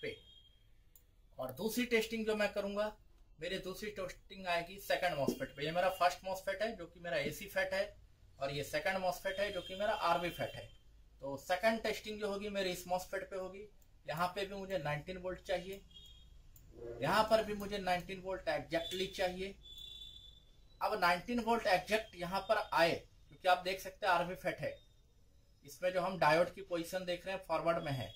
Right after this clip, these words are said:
तो कोई leakage ना हो इसके लिए यहाँ पर मुझे क्या ज़रूरत है, one point seven volt की। अब बोलेंगे वन पॉइंट seven volt कैसे आएगा, तो आप देख सकते हैं यहाँ पर एक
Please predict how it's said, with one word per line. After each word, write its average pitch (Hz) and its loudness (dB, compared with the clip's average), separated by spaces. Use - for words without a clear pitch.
तो 214 -2
कोई 233 8
leakage 214 2
ना 180 6
हो 185 4
इसके 208 -4
लिए 202 0
यहाँ 185 0
पर 202 -2
मुझे 185 0
क्या 185 6
ज़रूरत 180 2
है, 208 -6
one 170 2
point 185 -2
seven 160 -2
volt 127 -6
की। - -20
अब 143 -16
बोलेंगे 190 0
वन 175 6
पॉइंट 196 -2
seven 180 0
volt 190 -4
कैसे 190 0
आएगा, 190 4
तो - -6
आप 151 0
देख 165 -2
सकते 185 -8
हैं 185 -6
यहाँ 165 -4
पर 180 2
एक - 2